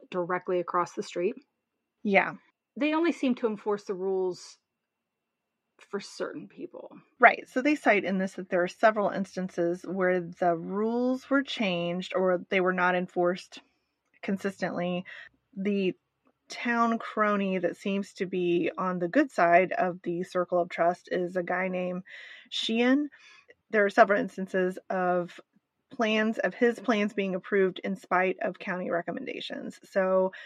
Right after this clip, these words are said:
Speaker 2: Ted says that his recommendations have been consistent, but the board, the board votes and approves Sheehan's plans time after time, whereas our friend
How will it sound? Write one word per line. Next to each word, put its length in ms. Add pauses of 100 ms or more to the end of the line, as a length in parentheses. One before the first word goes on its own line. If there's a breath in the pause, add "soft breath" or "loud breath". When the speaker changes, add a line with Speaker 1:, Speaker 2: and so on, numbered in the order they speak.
(760 loud breath)
Speaker 2:
Ted 280
says 220
that 160
his 220
recommendations 720
have 160
been 140
consistent, 560
but 120
the 80
board, 400
the 180
board 360
votes 440
and 420 (340)
approves 960 (160)
Sheehan's 440
plans 520
time 260
after 300
time, 560 (640 loud breath)
whereas 440
our 120
friend 520